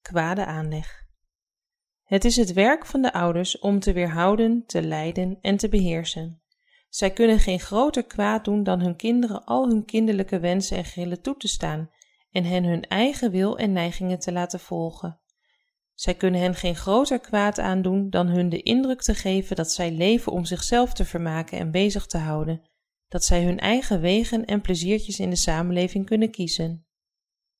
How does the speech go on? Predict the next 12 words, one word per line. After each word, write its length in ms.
De 140
jeugd 340
heeft 200
ouders 380
nodig 360
die 160
hen 160
opvoeden 500
en 100
hen 160
tucht 280
bijbrengen, 720